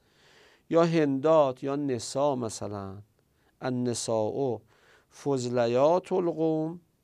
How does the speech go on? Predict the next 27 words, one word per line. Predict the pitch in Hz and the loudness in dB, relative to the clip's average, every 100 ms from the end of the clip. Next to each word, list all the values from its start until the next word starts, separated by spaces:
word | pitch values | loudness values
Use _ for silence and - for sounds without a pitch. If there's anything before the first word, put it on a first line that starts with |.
| _ | _
یا | 139 143 | -2 0
افضل | 143 117 - 107 104 | 0 -2 -8 -10 -10
القوم، | 104 104 107 107 110 | -10 -12 -12 -12 -12
دو | 117 107 | -6 -4
وجهیه. | 95 87 - - 98 107 - _ _ _ _ - - - - - | -4 -8 -12 -16 -16 -18 -20 _ _ _ _ -20 -20 -20 -20 -4
خب | 214 | 4
البته | 190 196 196 226 | 4 4 0 -2
اسم | 208 - | -4 -4
تفضیل | 160 151 139 175 | -4 -4 -2 -4
مطالب | 156 139 135 131 127 | -2 -4 -4 -6 -8
دیگه | 123 131 | -8 -6
ای | 147 127 | -4 -4
هم | 113 113 | -4 -2
داره. | 123 160 185 170 160 160 _ _ _ _ _ | 0 2 2 0 -2 -8 _ _ _ _ _
ولی | - 180 | -4 -4
اینجا | 220 170 143 143 175 196 208 - | -2 -2 -2 0 0 2 0 -2
همین | 170 185 180 156 | -2 0 0 -2
مقدار | 131 127 139 156 - | -4 -4 -4 -4 -8
اکتفا | 123 - 107 - 110 | -14 -14 -12 -10 -10
کرد. | - 104 | -10 -14
شما | - 139 | -10 -8
میگید: | 151 202 - | -8 -8 -8
«خب، | - | -10
بنا | 185 147 143 | -6 -4 -2
بود | 202 | -2
اسم | 175 123 120 | -4 -6 -8
تفضیل | 117 107 147 | -10 -8 -10